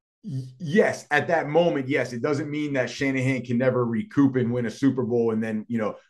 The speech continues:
but to start questioning, sure. If those guys win before him, sure.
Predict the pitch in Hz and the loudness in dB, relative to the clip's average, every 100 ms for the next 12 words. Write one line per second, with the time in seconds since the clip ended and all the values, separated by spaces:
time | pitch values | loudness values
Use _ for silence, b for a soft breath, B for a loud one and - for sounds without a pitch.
0 | - 156 - 131 127 151 131 - 165 160 | -2 -2 -2 -6 -2 0 0 2 2 2
1 | 165 160 - 240 170 107 214 156 160 147 | -4 -4 -2 2 4 4 2 2 2 0
2 | 123 160 151 143 - 147 139 156 135 - | 0 -2 -2 -6 -2 -2 0 -4 -6 2
3 | 185 127 | 4 4